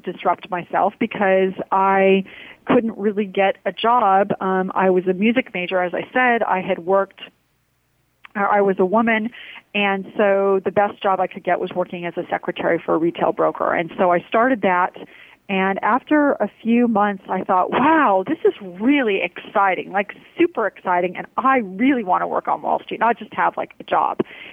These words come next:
And so I started taking all these business courses at night, like accounting and finance,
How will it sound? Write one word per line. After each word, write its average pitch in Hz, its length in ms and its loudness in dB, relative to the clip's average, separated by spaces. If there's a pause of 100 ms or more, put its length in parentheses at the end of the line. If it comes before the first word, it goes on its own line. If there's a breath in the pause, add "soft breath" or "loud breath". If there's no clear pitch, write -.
(140)
And 226 160 2
so 269 80 4
I 233 100 4
started 247 320 0
taking 226 260 -2
all 208 100 2
these 190 240 -6
business 196 360 -4
courses 185 360 -4
at 185 120 -8
night, 165 260 0
like 170 320 -4
accounting 226 680 -2
and 165 120 -8
finance, 214 520 -2